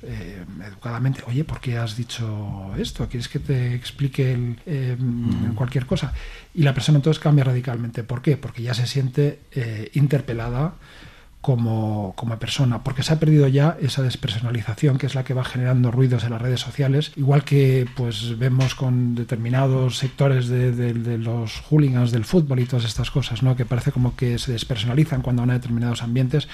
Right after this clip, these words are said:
Speaker 1: Pues a veces en las redes sociales también estamos viendo estos comportamientos agresivos y que a su vez generan agresividad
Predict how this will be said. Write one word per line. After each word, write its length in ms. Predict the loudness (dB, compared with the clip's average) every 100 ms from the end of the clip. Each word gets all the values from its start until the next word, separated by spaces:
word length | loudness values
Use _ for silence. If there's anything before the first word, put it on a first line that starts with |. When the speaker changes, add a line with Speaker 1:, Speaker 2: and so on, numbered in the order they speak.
| -14 -14 -16
Speaker 1:
Pues 140 | -4 2
a 20 |
veces 400 | 2 2 -4 -10 -20 -20 -6
en 120 | 0
las 140 | 2
redes 180 | 4 4
sociales 340 | 4 4 4
también 220 | 4 4 4
estamos 340 | 4 4 4
viendo 400 | 4 6 6 4 0 -12 -12 -10 -12 -12
estos 320 | -4 -2 -2
comportamientos 840 | 2 2 2 2 6 6 4 0 0 -12
agresivos 800 | -4 -4 -2 0 4 6 4 0 -4
y 60 | -4
que 80 |
a 40 | -2
su 160 | 0
vez 160 | 0 0 -2
generan 600 | -8 -2 2 4 4 2 -2 -4
agresividad 640 | 0 2 2 2 2 2